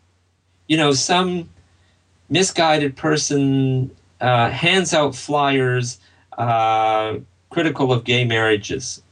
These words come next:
or, you know, uh, that, that is critical of even just being gay, and that is attacking that from,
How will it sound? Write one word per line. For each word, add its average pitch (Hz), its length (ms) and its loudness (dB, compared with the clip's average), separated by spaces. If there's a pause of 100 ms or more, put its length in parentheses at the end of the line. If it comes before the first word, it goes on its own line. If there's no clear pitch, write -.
(120)
or, 110 460 2
you 123 100 -2
know, 107 280 2
uh, 101 320 0 (140)
that, 110 420 -2
that 113 160 0
is 110 160 0
critical 139 580 0
of 110 320 0
even 123 380 2
just 113 360 -2 (120)
being 135 400 0
gay, 90 420 -2 (360)
and 117 220 0
that 110 260 0
is 104 320 -4
attacking 131 540 0
that 104 300 0
from, 101 380 -4